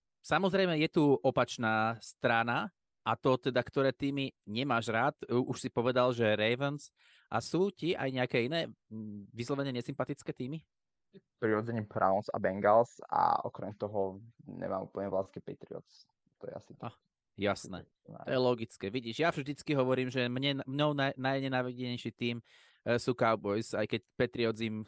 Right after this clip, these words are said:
Speaker 1: e, v čase Toma Bradyho riadne šlapeli na pety. A, a ty to máš tak fajn, e,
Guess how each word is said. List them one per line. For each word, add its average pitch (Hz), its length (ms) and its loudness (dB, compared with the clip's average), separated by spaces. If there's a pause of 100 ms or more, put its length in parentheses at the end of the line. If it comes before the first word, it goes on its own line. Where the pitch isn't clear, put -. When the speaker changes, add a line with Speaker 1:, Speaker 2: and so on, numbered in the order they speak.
Speaker 1:
e, 107 140 -2
v - 80 -12
čase 113 260 0
Toma 110 240 -2
Bradyho 107 380 -4
riadne 107 340 -2
šlapeli 101 400 -6
na 98 80 -4
pety. 156 320 -4 (1120)
A, 120 480 2
a 120 160 -2
ty 160 160 0
to 147 160 2
máš 123 160 2
tak - 240 -2
fajn, 113 300 0
e, - 40 -18